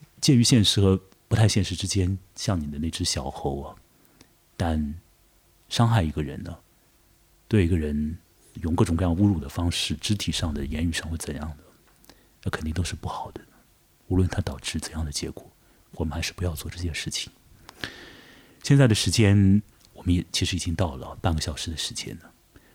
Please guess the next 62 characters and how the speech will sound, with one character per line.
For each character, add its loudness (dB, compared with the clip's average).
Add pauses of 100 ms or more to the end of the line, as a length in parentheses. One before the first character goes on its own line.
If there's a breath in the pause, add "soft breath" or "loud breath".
(200 soft breath)
我 -2
非 4
常 6
感 -4
谢 -2
阿 0
聪 2
能 0
够 -2
很 -4
坦 -6
诚 -8
地 -4
跟 -10
我 -4
来 -6
讲 -10
这 -14
样 -12
的 -16
事 -6
情， -8 (140)
我 -20
其 -12
实 -4
没 -2
有 0
想 -6
到 -8
会 0
那 2
么 4
的 -6
坦 0
诚 -8
的。 -20 (600 loud breath)
呃， -6
我 0
会 6 (480)
不 4
对 4
这 4
次 0
的 0
录 4
音 6
做 2
任 6
何 -4
的 -6
这 -10
个 -8 (120)
修 4
剪 -2
呢， -18 (120)
就 0
会 -2
把 -10
它 -10
发 -12
出 -10
来。 -18